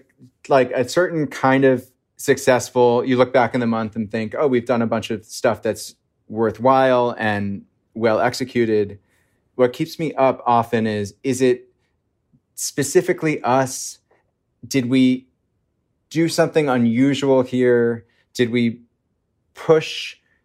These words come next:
in a direction that was a little scary, but was differentiating?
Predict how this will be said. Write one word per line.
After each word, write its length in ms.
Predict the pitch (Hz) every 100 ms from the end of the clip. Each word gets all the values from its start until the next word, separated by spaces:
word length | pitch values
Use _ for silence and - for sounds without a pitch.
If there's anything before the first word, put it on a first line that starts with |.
| _ _ -
in 120 | 131
a 60 | 123
direction 840 | 120 113 117 - 131 120 120 123
that 220 | 117 110
was 220 | 117 107
a 80 | -
little 260 | 117 120 117
scary, 640 | - - 110 113 113 113
but 460 | 110 113 107 104 - _ _ _
was 300 | 113 - - _
differentiating? 920 | 123 - 113 107 113 113 110 110 110